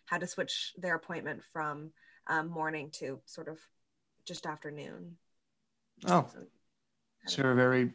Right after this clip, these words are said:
Speaker 2: ad hoc in, in these sort of situations.
Speaker 1: Yeah, yeah,
Speaker 2: Yeah.
Speaker 1: I'm pretty flexible. I mean, there's,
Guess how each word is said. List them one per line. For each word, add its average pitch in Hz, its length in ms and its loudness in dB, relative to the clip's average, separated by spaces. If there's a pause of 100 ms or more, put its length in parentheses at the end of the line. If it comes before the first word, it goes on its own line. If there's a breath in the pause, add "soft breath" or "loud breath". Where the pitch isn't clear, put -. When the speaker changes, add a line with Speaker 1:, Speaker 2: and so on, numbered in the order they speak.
(300)
Speaker 2:
ad 139 160 10
hoc 127 440 10 (160)
in, 131 180 -2
in 127 200 -4
these 127 140 -4
sort 139 240 -4
of 151 80 -10
situations. - 880 -8
Speaker 1:
Yeah, 185 440 6
yeah, 185 140 2
Speaker 2:
Yeah. 170 80 6
Speaker 1:
I'm 269 100 2
pretty 269 200 2
flexible. - 420 -6
I 147 100 2
mean, 196 160 0
there's, 202 200 0